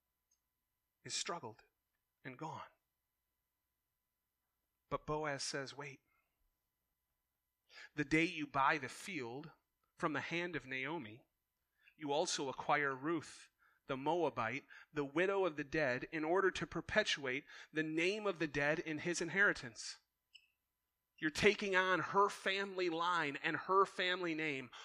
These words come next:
All that you have and do become hers.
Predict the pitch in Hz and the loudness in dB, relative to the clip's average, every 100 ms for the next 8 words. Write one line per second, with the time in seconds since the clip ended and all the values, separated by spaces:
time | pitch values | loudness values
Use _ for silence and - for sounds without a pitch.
0 | - 160 175 220 190 185 180 202 160 185 | -4 4 6 6 4 2 0 0 4 6
1 | 180 170 175 170 165 196 185 143 - - | 6 6 2 -2 -2 -2 0 -2 -4 -6
2 | - 170 - 196 202 202 180 - - - | 2 2 4 4 6 4 -2 -8 -20 -6
3 | - 214 175 131 - - | 4 8 8 6 -2 -6